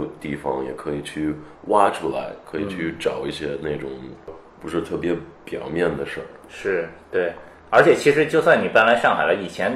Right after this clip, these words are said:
Speaker 2: 在北京的朋友圈儿很多也都在上海。我看你刚发的照片，前几天去跟他们打篮球，什么 West Chain 啊，什么小老虎呀，
Speaker 1: 对。
Speaker 2: 对吧？
Speaker 1: 是。
Speaker 2: 你像子阳，什么滑板的很多朋友
Speaker 1: 对。
Speaker 2: 也都搬来上海了，对吧？
Speaker 1: 嗯。
Speaker 2: 是。OK，哎，你回来已经有多少天了？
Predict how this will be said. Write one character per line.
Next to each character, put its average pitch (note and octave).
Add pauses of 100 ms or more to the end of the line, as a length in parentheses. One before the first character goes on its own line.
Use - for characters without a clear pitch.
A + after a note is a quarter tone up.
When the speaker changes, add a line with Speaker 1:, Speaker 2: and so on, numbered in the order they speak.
Speaker 2:
在 A2+
北 -
京 B2+
的 A#2+
朋 A2
友 A2
圈 -
儿 A2
很 G2+
多 B2+
也 G#2+
都 G2+
在 A2
上 -
海。 -
我 F2
看 B2+
你 F2+ (320)
刚 -
发 C3
的 A#2+
照 A2+
片， B2 (320)
前 A#2
几 G#2
天 A2+
去 A2+
跟 A2+
他 A2+
们 A#2
打 E2
篮 F#2+
球， F#2
什 F#2+
么 G2+
West A2+
Chain A2+
啊， F#2
什 F#2
么 F#2
小 G2
老 G2
虎 G#2
呀， G2
Speaker 1:
对。 A#2
Speaker 2:
对 A2
吧？ G#2
Speaker 1:
是。 G2+
Speaker 2:
你 F#2+
像 G#2
子 F#2+
阳， G2+
什 B2
么 A2
滑 G2
板 G2+
的 G#2+
很 G#2
多 G#2+
朋 -
友 A2+
Speaker 1:
对。 G#2
Speaker 2:
也 F2
都 C3+
搬 F#2
来 E2
上 E2
海 - (100)
了， -
对 E2+
吧？ D2+ (220)
Speaker 1:
嗯。 D2 (320)
Speaker 2:
是。 - (840)
OK， D3
哎， E3+
你 B2
回 B2+
来 F3+
已 A#2+
经 D3
有 A2
多 A#2
少 B2+
天 A#2+
了？ A2+